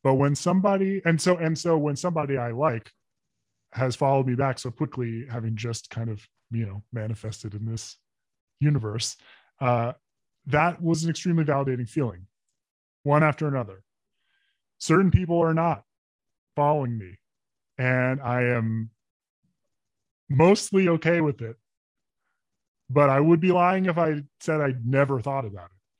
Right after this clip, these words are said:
And likewise, if I were to lose somebody that I valued, I would feel bad. And why is that? Like, it's probably the case that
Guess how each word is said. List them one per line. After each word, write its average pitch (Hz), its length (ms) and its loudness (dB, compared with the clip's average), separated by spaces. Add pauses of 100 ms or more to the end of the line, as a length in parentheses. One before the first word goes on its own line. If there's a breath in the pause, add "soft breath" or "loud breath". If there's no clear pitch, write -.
(600 soft breath)
And 143 180 2
likewise, 147 520 2
if 143 160 -8
I 147 160 -2
were 151 220 0
to 123 180 -6
lose 170 460 0
somebody 104 580 -8
that 101 180 -12
I 98 140 -14
valued, 113 600 -4
I 117 100 -4
would 117 180 -4
feel 110 180 -10
bad. 104 200 -14 (1600 soft breath)
And 135 500 2 (240)
why 147 380 -2
is 135 160 -2
that? 101 320 -12
Like, 160 160 0
it's 185 160 -2
probably 180 560 -2 (140)
the 143 100 -4
case 127 320 -4 (120)
that 113 360 -4